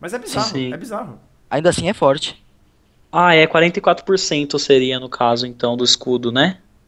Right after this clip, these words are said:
Speaker 2: É isso?
Speaker 3: Como assim?
Speaker 2: Agora, agora vocês me, me confundiram.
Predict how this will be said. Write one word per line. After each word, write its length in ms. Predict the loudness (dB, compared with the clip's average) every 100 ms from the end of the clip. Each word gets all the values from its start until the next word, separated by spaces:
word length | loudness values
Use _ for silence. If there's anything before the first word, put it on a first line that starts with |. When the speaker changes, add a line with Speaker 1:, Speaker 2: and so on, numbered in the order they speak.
| _ _ _ _ _ _
Speaker 2:
É 80 | 2
isso? 460 | 4 2 0 -2 -4 _ _ _ _ _ _
Speaker 3:
Como 160 | -12 -8
assim? 400 | -8 -8 -10 -16 -20 _ _ _ _ _ _ -20 _ -20 _ _ -4
Speaker 2:
Agora, 340 | 4 6 6
agora 240 | 6 4
vocês 240 | 4 0 -2
me, 380 | -2 -4 -4 -6
me 120 | -6
confundiram. 640 | -4 -4 -4 -2 -2 -2